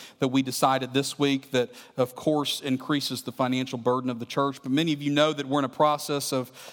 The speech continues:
planning with an architect right now to build a building, and we hope to be in that building possibly by the end of the year. But in the meantime, the church is continuing to grow, and as a result of it continuing to grow, we've got more kids back there than exist in most middle schools.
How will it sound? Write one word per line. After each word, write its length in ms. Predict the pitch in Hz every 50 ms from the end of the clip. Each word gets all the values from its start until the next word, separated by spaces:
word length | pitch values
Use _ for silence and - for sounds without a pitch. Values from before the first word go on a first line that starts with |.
| - -
planning 360 | - - 175 165 165 165 160
with 160 | 156 147 127 -
an 60 | 143
architect 560 | 139 147 156 - - - - 165 143 131 -
right 200 | 143 143 143 135
now 180 | 139 139 135 131
to 100 | 131 131
build 280 | 120 135 143 143 135
a 40 | 135
building, 420 | 127 123 135 135 135 135 139 135
and 80 | 131 123
we 80 | 123 120
hope 200 | 143 139 135 131
to 60 | 123
be 100 | 127 131
in 80 | 127
that 180 | 127 127 117 127
building 420 | 135 131 127 127 131 127 123 120 - - - - -
possibly 500 | - - 160 160 - - 160 147 139 135
by 200 | 131 127 135 131
the 160 | 127 131 131
end 160 | 131 135 139 135
of 100 | 123 120
the 80 | 123
year. 300 | 120 127 139 147 147 135
But 160 | 123 127 139
in 100 | 165 190
the 80 | 196 156
meantime, 540 | 151 156 170 180 185 170 165 139 139 135 139
the 40 | 135
church 300 | 135 - 165 160 160 -
is 120 | 139 127
continuing 580 | - - 131 127 - 170 165 160 143 139 131 123
to 100 | - 131
grow, 540 | 127 117 131 147 160 160 143 135 131 131 131 - - - - -
and 120 | - 135
as 160 | 147 156 135 139
a 20 |
result 380 | 139 135 123 139 147 160 156 -
of 100 | 135 139
it 60 | 135
continuing 500 | - 135 117 - 147 147 147 139 135 120
to 80 | 117 120
grow, 240 | 113 123 135 139 135
we've 160 | 131 135 131
got 220 | 139 160 160 147
more 180 | 139 147 165 156
kids 380 | - - - - 170 160 143
back 320 | 135 131 135 127 127 - -
there 360 | 135 131 127 123 123 123 120 - - - - _ -
than 100 | 143 135
exist 440 | 131 123 123 139 143 139 - -
in 160 | 139 127 127 127
most 260 | 131 135 131 135 -
middle 220 | 135 131 127 120
schools. 460 | - - - - 107 101 - - -